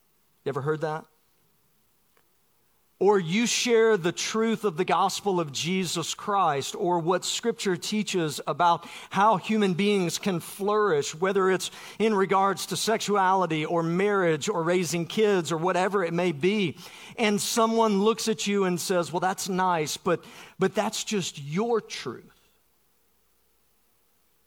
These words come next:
I have my truth, but, but you have your truth, and they have their truth." And here's the problem. There is what is true,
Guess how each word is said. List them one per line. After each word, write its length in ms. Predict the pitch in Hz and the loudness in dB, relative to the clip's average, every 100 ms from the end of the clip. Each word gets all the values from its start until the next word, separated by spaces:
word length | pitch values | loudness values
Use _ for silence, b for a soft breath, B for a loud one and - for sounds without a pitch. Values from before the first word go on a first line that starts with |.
| _ _ _ | _ _ _
I 140 | 170 | 0
have 120 | 190 147 | 0 0
my 240 | 165 220 | 0 0
truth, 380 | - 170 131 123 | -2 -4 -4 -4
but, 200 | 160 175 | -6 -2
but 120 | 170 | -4
you 160 | 160 220 | -2 -2
have 160 | 180 | -2
your 240 | 139 214 233 | -2 -2 -2
truth, 320 | - 151 160 | -4 -4 -4
and 120 | 160 | -2
they 160 | 170 214 | -2 0
have 280 | 185 131 | -4 -4
their 220 | 139 196 247 | -4 -4 -4
truth." 600 | - 123 95 - _ _ _ b b b b b _ _ - | -8 -10 -12 -18 _ _ _ b b b b b _ _ -12
And 120 | 131 | -6
here's 240 | 226 226 | -4 -4
the 80 | - | -8
problem. 640 | - 185 226 190 - 98 _ _ _ _ _ _ _ _ _ _ 131 | -10 -6 -6 -6 -12 -16 _ _ _ _ _ _ _ _ _ _ -2
There 400 | 156 247 254 190 | 4 6 6 4
is 640 | 226 233 135 131 127 - - | 4 4 4 0 -2 -6 -8
what 320 | 165 160 160 | -6 0 0
is 300 | 147 127 - | 0 -2 -4
true, 600 | - - - 175 113 - | -8 -10 -8 -8 -8 -12